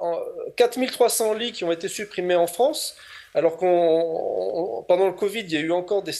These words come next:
des milliers et des milliers de lits qui ont été supprimés. Et nous, on dit stop à, à, à ça, parce que là, on est en fait, moi, mon cri d'alarme, c'était ça, c'était de dire,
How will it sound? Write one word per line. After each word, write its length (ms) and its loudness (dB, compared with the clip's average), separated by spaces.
des 100 -4
milliers 360 -6
et 60 -4
des 100 -4
milliers 260 2
de 60 -8
lits 140 -10
qui 100 -10
ont 60 0
été 180 -4
supprimés. 560 -4
Et 100 4
nous, 140 2
on 80 4
dit 140 -2
stop 420 4
à, 160 8
à, 340 4
à 60 6
ça, 220 2
parce 200 2
que 80 -2
là, 180 4
on 200 0
est 140 0
en 120 2
fait, 320 -2
moi, 160 0
mon 160 0
cri 220 -10
d'alarme, 420 4
c'était 240 -12
ça, 240 -2
c'était 280 -6
de 100 -6
dire, 280 0